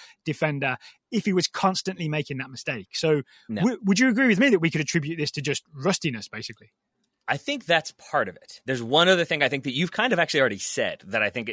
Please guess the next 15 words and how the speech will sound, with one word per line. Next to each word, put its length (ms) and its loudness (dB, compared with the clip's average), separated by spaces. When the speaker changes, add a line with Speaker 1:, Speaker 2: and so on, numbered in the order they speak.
Speaker 2:
i-, 220 -2
is 220 -6
critical 340 -4
here. 240 -8
So 140 -2
yes, 420 0
I 80 -4
think 220 -6
it's 120 -4
his 240 -2
maybe 240 -4
lack 280 0
of 100 -10
sharpness. 400 -2
He's, 300 -10